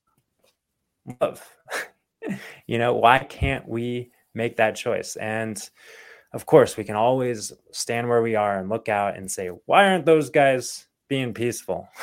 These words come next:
<laughs> Why aren't those guys being peaceful?" And we know that it all starts right here and right now, right inside each and every one of us.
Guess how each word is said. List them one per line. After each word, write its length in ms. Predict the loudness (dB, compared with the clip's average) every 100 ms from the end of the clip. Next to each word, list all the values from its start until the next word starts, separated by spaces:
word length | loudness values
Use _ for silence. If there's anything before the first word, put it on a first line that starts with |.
| -12 -12
<laughs> 280 | _ _
Why 240 | -2 2 2
aren't 160 | 2
those 200 | -2 -4
guys 220 | -2 -4 -4
being 220 | -10 -8
peaceful?" 480 | -10 -10 -14 -16 _ -2 -2 -12 _ _
And 320 | -6 -4 -4 -2
we 180 | 0
know 520 | 2 2 0 -2 -6 _ _
that 200 | -2 0
it 120 | -2 0
all 260 | 2 4 2
starts 480 | -6 -6 -4 -4 -4
right 260 | -4 -4 -6
here 260 | -8 -8
and 80 | -8
right 200 | -8 -8
now, 340 | -8 -6 -4
right 160 | -4 -6
inside 480 | -8 -6 -6 -6 -10
each 220 | -12 -14
and 100 | -10
every 220 | -10 -8
one 200 | -10 -10
of 100 | -10
us. 360 | -14 -14 -16